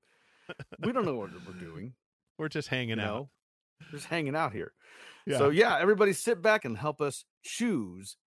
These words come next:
Speaker 1: your own adventure.
Speaker 2: And this one is, like I said, The Green Slime by Susan Saunders. And I'll get started with the first page here, and then we'll go from there.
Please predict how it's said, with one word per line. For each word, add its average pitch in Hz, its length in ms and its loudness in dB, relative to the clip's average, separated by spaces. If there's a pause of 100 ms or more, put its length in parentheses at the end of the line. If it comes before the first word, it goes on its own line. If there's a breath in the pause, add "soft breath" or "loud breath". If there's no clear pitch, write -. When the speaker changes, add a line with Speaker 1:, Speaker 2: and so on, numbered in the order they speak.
Speaker 1:
your 131 460 2
own 113 200 -2
adventure. 117 640 -6 (720)
Speaker 2:
And 107 460 -8
this 117 340 -8
one 127 240 -2
is, 117 160 -2
like 120 160 -4
I - 40 -18
said, 123 220 0
The 107 60 -6
Green 156 280 -2
Slime 160 380 -2
by 123 160 4
Susan 143 380 -4
Saunders. 160 720 -2 (1600)
And 104 280 -10
I'll 127 200 -4
get 120 180 -6
started 131 500 0
with 123 180 -4
the 120 80 -8
first - 320 -4
page 131 300 -2
here, 139 360 0
and 107 180 0
then 113 200 -2
we'll 120 320 -2
go 123 160 0
from 135 180 -4
there. 107 340 0